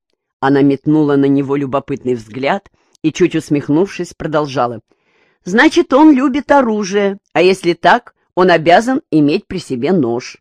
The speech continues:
«Смотрите, какая убийственная логика!» Крутов сдвинул её и свой паёк в одно место. «Давайте дружно навалимся и съедим всё, хорошо?» «Ладно», просто без церемоний согласилась девушка.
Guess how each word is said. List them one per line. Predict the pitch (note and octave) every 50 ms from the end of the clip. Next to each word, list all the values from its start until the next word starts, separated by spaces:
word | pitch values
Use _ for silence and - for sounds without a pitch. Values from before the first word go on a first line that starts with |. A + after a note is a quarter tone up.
| _ _ _ _ _ _ _ _ _ _
«Смотрите, | _ - D3 C3+ C3 A2 - - C#3+ C#3+ D#3+ F3+ - C#4 A3+
какая | - D4+ - - D4+ C4+ G#3+ G#3
убийственная | A3+ C4 B3 G#3 B3 A3 D#3+ - - - E3 F3 F3+ F#3 F#3+ G#3
логика!» | A3+ A#3+ B3+ F#3+ D3+ B2+ A#2+ - - - A2 G2 _ _ _ _ _ _ _ _ _ _
Крутов | - D#3+ F3+ F#3 - - D#3+ D3
сдвинул | C3+ A#2 A#2+ C#3 D3+ F3 D#3 D3+ C#3+ C#3+
её | C#3 C#3 C#3+ C3 B2+ D3 D3+
и | - _ - D#3
свой | C3+ - - C3+ C#3 C3
паёк | - - A#2 B2 B2+ D#3 F#3 G#3+ - -
в | C#3+
одно | C#3 C3 A2+ D3+ D#3+
место. | D#3+ C#3 B2+ A#2+ A2 - - - A2+ G2+ - _ _ _ _ _ _ _ _ _ _ -
«Давайте | - C3 F#3+ B3+ D#4+ C4 - C4+
дружно | A3+ G#3 B3+ B3 A#3+ A3 - G3 G3
навалимся | F#3+ G3 G3 F3 F3+ E3 D#3 D3 C#3+ C#3 C3 - D#3+
и | D3+ E3
съедим | E3 - A3+ A#3 B3+ G#3+ E3+ D#3+ D3 C3
всё, | A#2 - - - C#3+ B2 G2+ - _ _
хорошо?» | _ - - D3+ D3+ D3+ - - - G#3 B3 C#4 C#4 _ _ _ _ _ _ _ _ _ _ _ _ _ _ _ -
«Ладно», | D4 E4 E4 E4 B3+ C4+ C4 B3+ A#3+ - _ _ _ _ _ _ -
просто | D#3+ F#3 G#3 G#3+ - - D#3+
без | C#3 D3+ D3
церемоний | - - D3+ C#3+ C#3 C#3+ C#3+ D3+ E3 F3 F3 F3
согласилась | - - A#2 A2+ B2 A#2 - - E3 F3 F#3+ E3+ D#3 C#3
девушка. | B2+ A2+ B2+ A2 G2 G#2 - - - - -